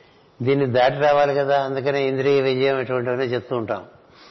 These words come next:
మొట్టమొదటి కథ జరిగినప్పుడు అసలు ప్రచేతసులకే దృష్టి ఉండదు ఈ ప్రపంచం మీద. వారికి ఎంతో దృష్టి ఉండి వారి మనలో ఉంటే మనం చూద్దామని, చేద్దామని, విందామని ఇలాంటివన్నీ మనకి ఏర్పడుతూ ఉంటాయి,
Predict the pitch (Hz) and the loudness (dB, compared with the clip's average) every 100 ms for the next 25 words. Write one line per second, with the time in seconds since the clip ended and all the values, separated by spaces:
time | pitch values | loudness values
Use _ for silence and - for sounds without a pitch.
0 | - - - _ _ 117 117 160 160 160 | -20 -20 -20 _ _ -2 -2 0 0 0
1 | 143 147 139 143 143 143 131 135 113 107 | 0 0 2 2 2 0 0 0 2 -2
2 | 123 - - - _ _ _ 117 117 143 | -4 -8 -20 -20 _ _ _ -10 -4 -4
3 | - 131 - 160 165 170 147 160 147 160 | -2 -4 2 2 4 2 2 2 2 2
4 | 143 139 123 - 160 147 135 120 117 110 | 2 0 0 -2 0 0 0 0 -2 -2
5 | 123 131 117 92 - _ _ _ _ _ | -2 -4 -6 -8 -14 _ _ _ _ _
6 | _ _ _ _ _ _ _ _ _ _ | _ _ _ _ _ _ _ _ _ _
7 | _ - _ - 92 113 143 147 147 156 | _ -20 _ -8 -2 2 2 2 2 0
8 | 143 139 - 151 156 156 147 139 131 131 | 2 -2 -2 -2 0 2 4 4 2 2
9 | 143 147 139 156 143 135 120 139 135 143 | 2 2 2 0 0 -2 -2 -2 2 2
10 | 139 143 131 131 127 135 135 135 127 131 | 2 0 0 0 4 4 4 0 -2 0
11 | 131 127 131 - - - - _ - _ | 0 0 -4 -8 -20 -20 -20 _ -20 _
12 | _ _ 143 147 147 143 147 151 143 131 | _ _ 0 2 2 2 2 2 0 2
13 | 131 135 147 135 127 101 98 - | 2 2 0 0 -4 -4 -8 -10